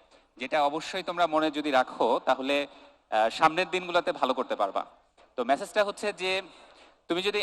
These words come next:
আমাদের মধ্যে যে বিষয়টা কাজ করে সব সময়, সেটা হচ্ছে যে একটু কম পড়াশোনা করে ভালো করা, তাই না?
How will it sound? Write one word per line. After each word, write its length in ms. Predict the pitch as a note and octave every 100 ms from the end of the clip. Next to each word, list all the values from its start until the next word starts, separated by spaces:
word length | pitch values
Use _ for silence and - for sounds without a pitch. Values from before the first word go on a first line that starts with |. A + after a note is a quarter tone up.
| E3
আমাদের 240 | F#3 G3+ G3+
মধ্যে 180 | G3+ G#3 F3+
যে 60 | F3+ D#3+ D#3
বিষয়টা 300 | F3+ E3+ F3
কাজ 100 | - -
করে 140 | D3 G#2 C3+
সব 80 | - -
সময়, 200 | G#2 E3
সেটা 160 | F3 E3
হচ্ছে 160 | E3 G3 E3+
যে 80 | F3 E3 - - D#3+
একটু 120 | F#3 F#3+
কম 120 | F#3+ F#3
পড়াশোনা 400 | F#3 F#3 - G3 G3
করে 140 | G3 E3+ C3+
ভালো 160 | B2+ A#2+
করা, 160 | G2 -
তাই 120 | D3+
না? 60 | G#3+